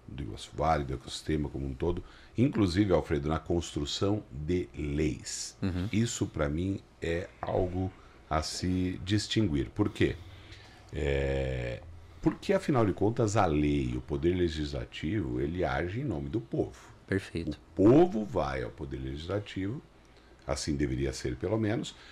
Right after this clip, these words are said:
Speaker 1: pra dizer daquilo que precisa, as necessidades reais da comunidade e da população, pra que sejam feitas leis que possam beneficiar a sociedade.
Speaker 2: Perfeito.
Speaker 1: Então, quando vocês conseguem, por meio do Iguaçu Vale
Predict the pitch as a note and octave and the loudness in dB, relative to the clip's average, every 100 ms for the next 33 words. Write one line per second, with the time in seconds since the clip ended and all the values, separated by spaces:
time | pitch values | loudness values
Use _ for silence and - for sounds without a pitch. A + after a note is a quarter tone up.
0 | - - D#3+ B2+ F#2 G2+ E2 D#2 - D#2 | -6 2 2 4 4 6 6 0 0 -4
1 | - - B2 B2+ A2+ A#2+ B2+ E3 - - | -4 0 0 0 0 0 -2 -6 -10 -20
2 | - - - - D#2 D#2+ - F2 - - | -20 -20 -8 -4 0 0 0 -2 -2 4
3 | G2+ C3 G#2+ F2 D2 D2 C#2 C2 C2 C#2 | 4 4 2 2 2 0 -2 -6 -6 -4
4 | C2+ C2 C2+ C2 C2 B1+ B1 C2+ C#2+ - | -4 -2 -2 -2 -4 -6 -4 -2 -2 -4
5 | - A2+ F#3+ - - - - - - D#2 | -2 -2 -4 -12 -20 -6 -6 -2 2 2
6 | D2+ - C2+ - G#2 A#2+ D3+ C#3 D3+ - | 2 0 -2 0 -2 -2 -2 0 -2 -4
7 | - D4 - G2+ F#2+ - C#3+ B2 E2+ D2+ | -4 -2 6 8 8 2 0 0 0 -4
8 | - E2+ D2 - - - - - - - | -2 0 0 0 -6 -16 -20 -20 -20 -20
9 | - - - - - - D2 B2 E2+ - | -20 -20 -16 -14 -10 -4 2 4 2 -2
10 | - - - G#2 - G2 G2+ E2+ D3 E3 | -20 -20 0 2 2 0 0 4 2 6
11 | G#3 A3 A3 E3 - D#3 - D#3 C3 - | 4 4 4 4 4 2 2 2 2 2
12 | G2 D2 C2+ - D#2 E2 G2 G2 E2+ E2+ | 2 2 -2 -2 0 4 4 2 2 2
13 | E2 - E2 D2+ B1 G#1+ | 0 -2 2 2 2 -2